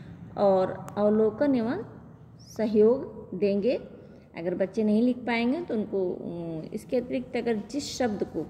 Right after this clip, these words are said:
कोई समूह नहीं लिख पाएगा, दोनों समूह में से अगर कोई समूह नहीं लिख पाएगा तो उस कठिन शब्द को श्याम पट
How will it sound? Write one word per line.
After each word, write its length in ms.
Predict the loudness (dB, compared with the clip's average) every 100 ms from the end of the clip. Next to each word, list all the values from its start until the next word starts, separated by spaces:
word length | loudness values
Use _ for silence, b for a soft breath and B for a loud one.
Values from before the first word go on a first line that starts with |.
| 0
कोई 160 | 2
समूह 400 | 2 2 4 4
नहीं 180 | 2 2
लिख 140 | 0
पाएगा, 400 | 0 -2 -2 0
दोनों 280 | 0 2 2
समूह 300 | 2 2 2
में 120 | 2
से 120 | 0 -2
अगर 180 | -2
कोई 260 | 0 2 2
समूह 420 | 2 0 0 0 -6 B B B B B
नहीं 320 | 0 4 4 4
लिख 180 | 2
पाएगा 640 | -2 -2 -2 0 -2 -4 -6 B B B -4
तो 100 | -2
उस 280 | 0 -4 -2
कठिन 260 | 0 2 2
शब्द 300 | 2 -2 -2
को 140 | -6
श्याम 340 | -4 -4 -2
पट 180 | -2 -4